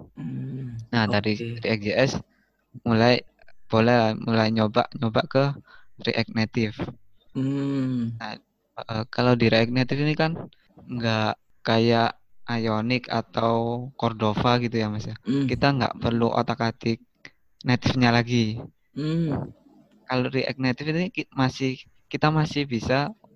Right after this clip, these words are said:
Speaker 2: untuk, eh, otak-atik native-nya. Bahkan kan ada library juga yang base-nya itu native.
Speaker 1: Oh, wow.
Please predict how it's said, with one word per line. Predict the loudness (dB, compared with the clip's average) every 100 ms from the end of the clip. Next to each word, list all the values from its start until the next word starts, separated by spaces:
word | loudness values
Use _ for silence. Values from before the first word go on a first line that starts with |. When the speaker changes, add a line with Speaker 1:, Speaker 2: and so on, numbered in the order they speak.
| _
Speaker 2:
untuk, | -12 -4 -4 2 2 0 -6 _
eh, | 0 2 4 2 -2 -12 -14 -4
otak-atik | 0 2 0 -2
native-nya. | -2 -4 -4 -6 -4 -4 -6
Bahkan | -8 -8 -4 -4 -2
kan | -6 -8 _
ada | -6 -4 -2
library | -4 -2 -2 -2 -6
juga | -6 -6 -6 _ _ _ _ -20 -6
yang | -2 -2 -4 -4
base-nya | -4 -2 -2 -2
itu | -2 -4 -4 -8 -18 -20 -4
native. | -2 0 -4 -6 -10 -12 -20 _ -20 _ -2
Speaker 1:
Oh, | 2 4
wow. | 4 4 4 2 -2